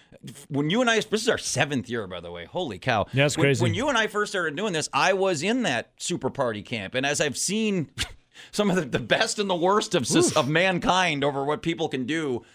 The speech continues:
Speaker 1: over a course of the day,
Speaker 2: Well, that's why our new
Speaker 1: drinking and
Speaker 2: shirt's
Speaker 1: partying.
Speaker 2: called Soda Tober.
Speaker 1: Exactly.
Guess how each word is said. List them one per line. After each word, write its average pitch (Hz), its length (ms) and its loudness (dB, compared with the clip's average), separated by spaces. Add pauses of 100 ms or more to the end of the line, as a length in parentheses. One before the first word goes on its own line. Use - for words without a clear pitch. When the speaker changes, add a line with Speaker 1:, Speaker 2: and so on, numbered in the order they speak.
(260)
Speaker 1:
over 139 220 -2
a 120 60 0
course 156 340 -2
of 123 100 -2
the 113 80 -4
day, 104 120 4
Speaker 2:
Well, 185 80 8
that's - 100 0
why 196 60 6
our 170 60 6
new 160 160 4
Speaker 1:
drinking - 20 4
and 123 80 4
Speaker 2:
shirt's 156 320 4
Speaker 1:
partying. - 20 -2
Speaker 2:
called 147 220 4
Soda 147 380 2
Tober. 139 440 0 (220)
Speaker 1:
Exactly. 135 600 0